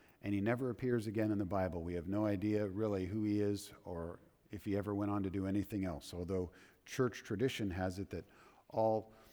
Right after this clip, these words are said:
eleven of the faithful disciples died a martyr's death, and that may have been true of James, son of Alphaeus.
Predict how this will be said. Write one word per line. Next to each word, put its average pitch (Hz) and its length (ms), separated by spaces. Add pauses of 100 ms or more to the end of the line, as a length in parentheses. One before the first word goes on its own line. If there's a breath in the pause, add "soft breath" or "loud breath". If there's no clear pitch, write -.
(280 loud breath)
eleven 113 420
of 92 180
the 92 140
faithful 139 480
disciples 92 640
died 98 300
a 90 60
martyr's 90 460
death, 85 420
and 85 100
that 87 120
may 98 180
have 95 120
been 82 120
true 85 240
of 78 120
James, 82 360
son 85 140
of 78 140
Alphaeus. 76 580